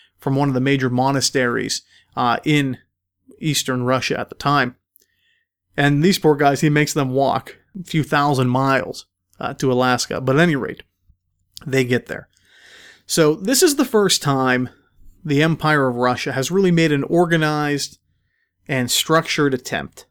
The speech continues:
at making their Russian holdings in North America, uh, into something usable, something reliable. And Gregory Shelikov will organize,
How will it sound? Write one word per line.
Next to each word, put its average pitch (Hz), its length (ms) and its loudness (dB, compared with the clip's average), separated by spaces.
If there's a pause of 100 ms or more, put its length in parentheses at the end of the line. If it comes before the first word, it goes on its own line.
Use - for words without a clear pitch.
(680)
at 139 240 -2
making 151 540 0
their 127 180 0
Russian 196 380 0
holdings 139 400 0
in 190 200 2
North 131 280 0
America, - 520 -6 (440)
uh, 127 180 0
into 180 240 4
something 131 720 -2 (160)
usable, 135 680 -2
something 131 360 -4
reliable. 120 800 -2 (480)
And 147 320 0
Gregory 165 340 2
Shelikov 160 600 0
will 160 260 2
organize, 156 800 -2